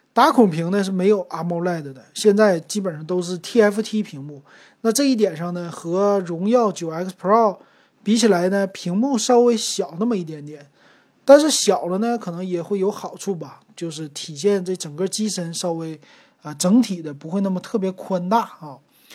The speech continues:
那内存采用的是六个 G 起和八G两个版本的内存，存储呢一百二十八G起，哎，这挺大的存储了啊。但是它的T F卡呀，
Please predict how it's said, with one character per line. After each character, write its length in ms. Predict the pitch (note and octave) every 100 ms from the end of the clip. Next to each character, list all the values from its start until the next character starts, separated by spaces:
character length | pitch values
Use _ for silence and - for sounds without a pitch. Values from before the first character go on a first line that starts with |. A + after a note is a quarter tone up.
| - - - -
那 120 | C4+
内 120 | E4
存 280 | D4 G#3 B3+
采 180 | B3 F#3
用 180 | G#3 G#3
的 80 |
是 140 | G3+ G#3
六 220 | A#3 C#4
个 100 | A#3
G 160 | G#3+ A3
起 420 | - - D3+ C3 -
和 220 | - E3+
八 300 | E3+ F#3+ F#3
G 260 | G#3 G#3 -
两 360 | E3 E3+ - D3
个 60 | F3+
版 200 | E3+ F#3+
本 140 | G#3+
的 80 | D3+
内 160 | E3 D#3+
存， 260 | - C#3 C#3+ - - _
存 240 | - A#3+ D4
储 220 | C4 F#3+
呢 240 | A3 A#3+
一 100 | A#3+
百 140 | G#3+ F3+
二 100 | G3+
十 80 |
八 220 | G3+ F#3+ F#3+
G 160 | G3+
起， 180 | F#3 F3
哎， 140 | D3+ D#3
这 160 | F3+
挺 380 | F3 - F3+ D#3+
大 240 | E3 G#3 G3
的 80 |
存 240 | E3 - F3
储 160 | F3+ D3+
了 80 | C#3+
啊。 160 | C#3 - - - _
但 160 | B3+
是 240 | C4 B3+ A#3+ - _ -
它 220 | - C4
的 120 | C#4
T 200 | - D4
F 240 | C4 C4 C4+
卡 280 | A3+ -
呀， 240 | D#3+ F3+